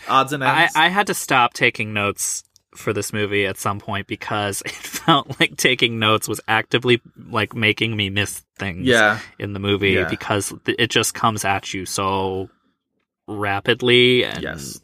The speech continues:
Speaker 2: uh, insanely.
Speaker 1: Wha-, I, I wanna sort of button this on the Tarantino thing because, again, I really, I can't, I
Speaker 2: Mm-hmm.
Speaker 1: couldn't quite get past the idea that this was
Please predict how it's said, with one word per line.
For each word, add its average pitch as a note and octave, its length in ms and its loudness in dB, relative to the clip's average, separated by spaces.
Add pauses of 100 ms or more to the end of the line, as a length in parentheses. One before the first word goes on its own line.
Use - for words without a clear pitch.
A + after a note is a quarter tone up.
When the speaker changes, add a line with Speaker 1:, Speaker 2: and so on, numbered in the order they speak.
(140)
Speaker 2:
uh, C2+ 640 -12
insanely. G2 680 -10 (1120)
Speaker 1:
Wha-, D#3 280 0
I, G#3+ 220 6
I G#3 140 6
wanna C4 280 4
sort G#3+ 260 4
of D#3+ 300 0 (400)
button C#3+ 380 -2
this A#2 420 -2
on A2+ 540 0 (220)
the C3 100 -6
Tarantino A#2 720 -6
thing G#2 220 -14
because, B2+ 280 -6
again, B2 420 2
I B2 100 0
really, F#3 460 4
I C#3+ 100 2
can't, B2+ 260 0
I D#3+ 60 4
Speaker 2:
Mm-hmm. A2+ 100 0
Speaker 1:
couldn't A3 300 2
quite D#3+ 260 2
get D#3 140 -2
past C3+ 280 0
the C3+ 100 0
idea B2 300 0
that A#2 200 -4
this - 240 -4
was A2+ 540 -2